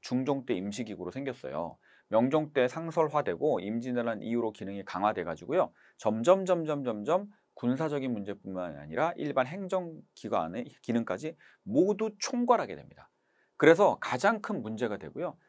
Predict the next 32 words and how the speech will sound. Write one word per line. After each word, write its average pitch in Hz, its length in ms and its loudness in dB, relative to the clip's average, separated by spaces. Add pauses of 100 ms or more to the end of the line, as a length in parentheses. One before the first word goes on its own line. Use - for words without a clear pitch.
(180)
특히 - 260 -4
세도 190 260 4
정치 151 300 -4
시기에는 117 480 -6
정말 123 400 -4
문제가 87 320 -10
심각했습니다. - 800 -12 (260)
그래서 139 240 8
흥선대원군이 131 720 -2
왕권을 95 400 -4
강화하고 92 720 2 (220)
그다음에 92 300 -6
의정부 107 760 -2
육조 104 280 -6
체제를 131 600 0 (360)
정상으로 139 640 0
되돌리기 92 460 -6
위해서 - 200 -14
비변사를 95 520 -12
혁파하게 127 640 -16
되는 107 240 -8
것이거든요. 104 640 -8 (580)
그래서 165 220 4
이 190 120 2
문제는 185 380 4
그냥 131 160 -2
비변사를 185 540 0
찾으시면 226 460 -6
돼요. 123 420 -8
뭐 104 140 -10
별거 - 260 0
없습니다. 160 640 -4